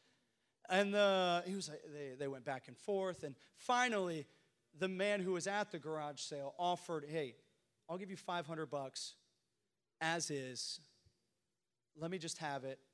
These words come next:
I, I've been wa-, I've been looking for a motorcycle that, that I can fix up, that I can,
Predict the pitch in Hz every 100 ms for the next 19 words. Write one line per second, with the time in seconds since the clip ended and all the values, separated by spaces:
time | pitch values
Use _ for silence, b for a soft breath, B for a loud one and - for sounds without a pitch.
0 | _ _ 147 151 143 - _ - 151 165
1 | 156 165 156 156 180 240 - 160 127 -
2 | _ _ - 160 143 147 131 - 113 110
3 | - _ _ _ _ _ _ _ 160 156
4 | 156 151 160 165 196 175 151 160 - 143
5 | 127 151 160 - 135